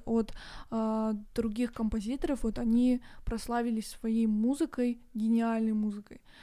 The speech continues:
А, к примеру, вот Бетховен. А,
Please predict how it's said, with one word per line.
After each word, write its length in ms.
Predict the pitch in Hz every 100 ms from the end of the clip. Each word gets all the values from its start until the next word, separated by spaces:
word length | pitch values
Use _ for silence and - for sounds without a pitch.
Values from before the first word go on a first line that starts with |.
| - - -
А, 360 | 226 226 226
к 100 | - -
примеру, 720 | 254 269 269 254 247 233 - -
вот 420 | 220 226 - - - - - - 220
Бетховен. 640 | 233 - 240 220 208 233 - - - - - - - - - - - -
А, 680 | 220 220 220 220 220 220